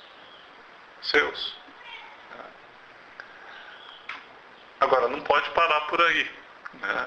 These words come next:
Não basta você reconhecer e estar totalmente aberto e aceitar o momento, né? Que se transforma no, "Mas eu sou assim mesmo." <laughs> Né? Ace-, "Me aceitem do jeito que eu sou",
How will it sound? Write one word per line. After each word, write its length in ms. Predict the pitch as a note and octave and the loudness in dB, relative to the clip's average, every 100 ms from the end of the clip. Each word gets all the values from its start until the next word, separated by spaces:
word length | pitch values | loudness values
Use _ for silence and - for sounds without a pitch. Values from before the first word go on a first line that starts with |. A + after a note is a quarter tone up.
| - | -8
Não 180 | A#2 A#2+ | -4 2
basta 300 | A#2+ B2+ B2+ | 4 4 2
você 260 | C3+ B2+ C#3 | 0 2 4
reconhecer 840 | B2+ B2+ B2+ B2+ A#2 - C3 C3+ C3 | 2 2 2 4 2 2 4 4 2
e 40 | |
estar 240 | A#2+ - A2 | 0 -2 0
totalmente 560 | C#3+ C#3 C3 B2 A#2+ A#2+ | 0 0 0 0 2 0
aberto 560 | A2 A2 A#2+ A#2 - | 4 4 4 2 2
e 40 | A2 | 0
aceitar 640 | - B2 A2 - B2 B2+ | 2 -2 -2 2 2 2
o 60 | |
momento, 600 | A#2+ A2 A2+ C3 C3 - - - - - - - G#2 | 0 0 2 0 -2 -10 -14 -18 -16 -16 -16 -14 -8
né? 320 | G#2+ B2+ - - - - - - - - - - - - - - - - - | -4 -4 -6 -14 -20 -16 -16 -18 -20 -20 -20 -20 -20 -20 -20 -20 -20 -20 -8
Que 100 | - | -4
se 120 | - A#2+ | -2 2
transforma 680 | B2+ B2 - B2 A#2 A#2+ | 2 2 2 4 4 4
no, 320 | A#2 A#2 G#2+ - - - - - - | 2 2 0 -2 -14 -18 -20 -20 -8
"Mas 300 | - C#3 - | 0 0 2
eu 100 | D#3+ | 0
sou 260 | - - | 2 2
assim 300 | - - D#3+ | 2 2 -2
mesmo." 480 | D3 C#3+ D#3 D3 - | 0 2 2 -2 0
<laughs> 420 | - - - - - - - - - - - - | 0 0 -4 -6 -6 -16 -14 -6 -2 0 -2 -4
Né? 540 | A2+ A#2 A#2+ A#2 G#2+ - | -2 2 4 2 0 0
Ace-, 340 | A#2+ - - - | -2 0 -4 -4
"Me 140 | C3+ C#3+ | 0 2
aceitem 580 | C3+ - D#3 E3 E3 D3+ | 4 2 2 2 0 0
do 140 | C3+ | 2
jeito 340 | B2 C3+ C3+ - | 4 4 2 0
que 80 | B2+ | 2
eu 100 | A2 | 2
sou", 360 | - C#3+ C#3+ | 4 4 4